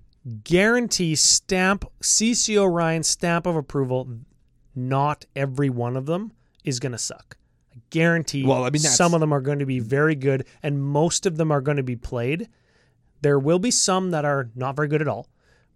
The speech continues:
Speaker 1: but most of them you will see decks for.
Speaker 2: Sure.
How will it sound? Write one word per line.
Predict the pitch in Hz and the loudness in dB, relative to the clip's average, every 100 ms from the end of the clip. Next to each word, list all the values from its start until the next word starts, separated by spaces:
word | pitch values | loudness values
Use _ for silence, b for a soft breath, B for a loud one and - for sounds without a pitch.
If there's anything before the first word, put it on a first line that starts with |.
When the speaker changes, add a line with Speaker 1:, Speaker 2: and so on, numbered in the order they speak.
| - | -8
Speaker 1:
but | 135 | -6
most | 135 156 160 - | 0 2 0 -2
of | 151 | -4
them | 139 135 | -2 -4
you | 127 | -4
will | 127 | -4
see | - - 123 | -2 -4 -6
decks | 110 - - | -10 -12 -14
for. | - - _ - _ _ _ - | -14 -20 _ -20 _ _ _ -10
Speaker 2:
Sure. | - - | -6 -6